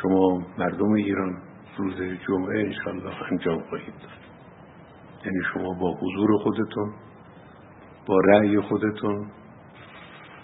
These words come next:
سرنوشت کشور رو در واقع رقم می‌زنید در همه مسائل عمده. کار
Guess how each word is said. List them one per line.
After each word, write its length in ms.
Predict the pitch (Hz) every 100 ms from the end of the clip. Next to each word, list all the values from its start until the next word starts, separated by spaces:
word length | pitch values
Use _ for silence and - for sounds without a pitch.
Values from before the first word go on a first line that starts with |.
| - - - - - -
سرنوشت 680 | - 90 92 92 113 120 - 104 101 98
کشور 320 | 95 - 101
رو 120 | 98
در 240 | 92 92 92
واقع 460 | 90 85 104 98 98 - -
رقم 300 | 90 87 98
می‌زنید 460 | 98 95 90 90 87 - - - - - - -
در 160 | 92
همه 320 | 92 90 90
مسائل 580 | 92 90 - 90 90 92 - - -
عمده. 400 | 87 - - - - - - - - - - - - - - - - - - - - - - - - - - - - - - - - - - - - - - -
کار 260 | - 117